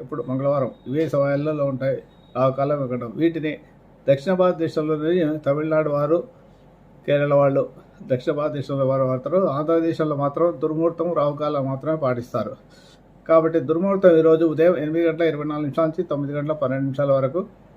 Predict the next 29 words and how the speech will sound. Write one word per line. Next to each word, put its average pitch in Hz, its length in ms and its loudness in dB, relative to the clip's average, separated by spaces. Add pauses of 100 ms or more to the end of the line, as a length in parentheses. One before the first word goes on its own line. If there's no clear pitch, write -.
(260)
తిరిగి 175 280 6
రాత్రి 156 500 2 (380)
పది 131 160 0
గంటల 170 260 0 (160)
నలభై 151 220 -2
ఐదు 151 120 -4
నిమిషాల 135 420 0
నుంచి 135 360 -2 (420)
పదకొండు 165 340 2
ముప్పై 147 240 0
ఆరు 143 120 4
వరకు 135 280 0
ఉంటుంది. 113 400 -6 (720)
ఇక 131 80 -8
వర్జం 135 460 4
ఉదయం 147 500 2 (600)
పదకొండు 180 360 4
గంటల 170 260 4
ఇరవై 165 280 8
ఒక్క 160 160 2
నిమిషాల 151 380 0
నుంచి 156 300 0
ఒంటి 156 260 0
గంట 165 220 0
నాలుగు 151 320 -2
నిమిషాల 151 340 -4
వరకు, 143 340 -2 (480)
అమృత 151 300 -2
గడియలు 156 460 0